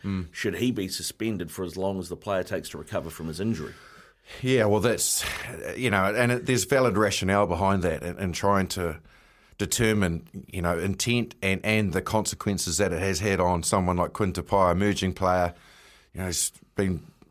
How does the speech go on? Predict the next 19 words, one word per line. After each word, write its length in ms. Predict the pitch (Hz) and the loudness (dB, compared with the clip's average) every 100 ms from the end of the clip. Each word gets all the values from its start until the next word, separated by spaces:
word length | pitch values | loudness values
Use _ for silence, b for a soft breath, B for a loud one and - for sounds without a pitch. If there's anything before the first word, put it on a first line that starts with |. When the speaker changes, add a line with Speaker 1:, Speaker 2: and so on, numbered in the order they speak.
| _ | _
Speaker 1:
incredibly 560 | 104 - 131 123 92 101 | -6 -2 2 2 4 2
successful 560 | - 107 - 101 - 95 | 0 -2 0 0 0 -2
since 280 | 104 92 | -2 -4
getting 260 | - 98 95 | -2 0 0
into 160 | 87 87 | -2 0
the 100 | 95 | 0
All 140 | 95 | 2
Blacks, 280 | 95 90 - | 2 0 -2
had 140 | 92 | -2
some 140 | - 85 | -4 0
breakout, 680 | 104 107 - 95 82 - B B B B B | 2 2 2 0 0 -6 B B B B B
uh, 140 | 78 82 | -6 -2
couple 320 | 113 92 87 | 0 0 0
of 80 | - | 2
seasons, 600 | 104 95 87 90 82 - | 2 2 0 0 -2 -4
and, 420 | 87 90 87 - | -4 -2 -2 -2
and 160 | 95 90 | -2 2
now 280 | 98 92 | 4 4
he's, 360 | 95 90 - | 2 0 -2